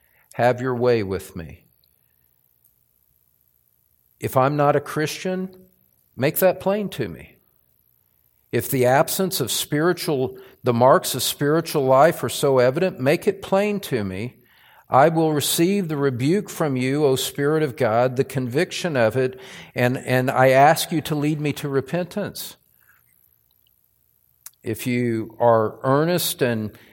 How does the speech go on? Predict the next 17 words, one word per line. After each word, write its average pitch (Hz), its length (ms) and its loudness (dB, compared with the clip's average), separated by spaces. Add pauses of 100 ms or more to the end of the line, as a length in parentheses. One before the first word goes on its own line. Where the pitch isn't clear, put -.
(160)
and 113 200 -2
yet 147 200 6
struggle 156 480 4
with 156 200 0
assurance, 185 580 0
ask 139 380 4
the 151 80 -4
Spirit 160 420 -2
of 139 140 -4
God, 160 440 6 (300)
you 135 80 -4
know, 147 180 4
"Show 165 520 2
me 202 100 2
these 156 320 -2
things 151 480 -2
and, 123 220 -2